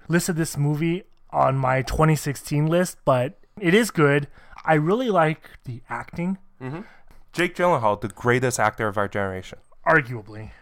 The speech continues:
Speaker 1: Michael Shannon, great job. God, what's that kick-ass?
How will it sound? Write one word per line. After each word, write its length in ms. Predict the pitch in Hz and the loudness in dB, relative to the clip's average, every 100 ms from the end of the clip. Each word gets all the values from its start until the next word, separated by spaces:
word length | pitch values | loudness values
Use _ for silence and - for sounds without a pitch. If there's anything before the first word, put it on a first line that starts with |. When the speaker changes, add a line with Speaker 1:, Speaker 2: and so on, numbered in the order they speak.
| - - _ _ _ | -20 -20 _ _ _
Speaker 1:
Michael 280 | 156 160 175 | 2 2 2
Shannon, 460 | - 147 135 139 131 | -2 -2 0 -2 -8
great 360 | - 139 147 147 | -10 -4 -2 -2
job. 400 | 135 120 117 120 - - - | -4 -4 -4 -6 -14 -14 2
God, 220 | 175 147 | 4 4
what's 140 | 185 | 2
that 160 | 226 - | 0 0
kick-ass? 560 | 208 208 202 196 - | -4 0 2 0 -2